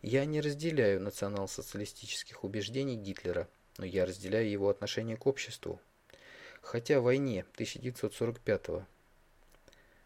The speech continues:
до сорок пятого годов погибло двое моих дедушек,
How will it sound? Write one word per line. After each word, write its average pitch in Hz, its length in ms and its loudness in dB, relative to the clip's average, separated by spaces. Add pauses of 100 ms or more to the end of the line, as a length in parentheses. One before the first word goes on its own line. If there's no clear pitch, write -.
(120)
до 110 180 0
сорок 101 300 -2
пятого 92 440 0
годов 98 440 -2 (320)
погибло 107 520 0 (840)
двое 107 340 0
моих 107 300 -2
дедушек, 135 540 -2